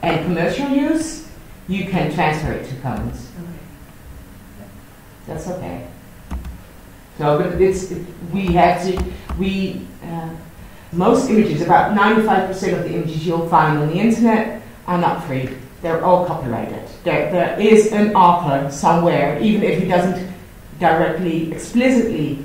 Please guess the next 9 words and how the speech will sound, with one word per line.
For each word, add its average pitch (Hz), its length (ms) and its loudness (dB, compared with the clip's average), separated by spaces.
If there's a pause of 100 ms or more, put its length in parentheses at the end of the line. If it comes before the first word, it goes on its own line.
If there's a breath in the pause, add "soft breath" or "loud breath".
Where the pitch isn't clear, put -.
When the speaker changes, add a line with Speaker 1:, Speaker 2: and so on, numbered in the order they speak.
Speaker 1:
claim 151 400 2
the - 120 -4
copyrights, 220 880 2
Speaker 2:
Mm-hmm. 180 460 -8
Speaker 1:
he 185 360 2
is 175 220 0
the 160 80 -6
copyright 156 460 -4
owner. 127 500 -2